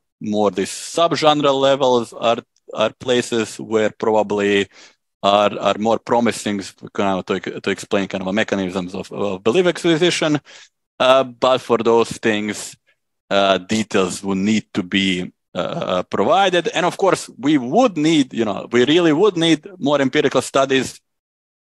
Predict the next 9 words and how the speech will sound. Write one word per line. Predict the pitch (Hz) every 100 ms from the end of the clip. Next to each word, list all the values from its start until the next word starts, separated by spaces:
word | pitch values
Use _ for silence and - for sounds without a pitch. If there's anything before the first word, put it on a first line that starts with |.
| _
because, | 135 147 120
you | 87 131
know, | 107
these, | 98 120 - - 127
my | 120 117 117
examples | 110 107 120 120 117 107 - - - - -
and | 107
my | 120 117
counterexamples | 120 123 113 107 113 110 120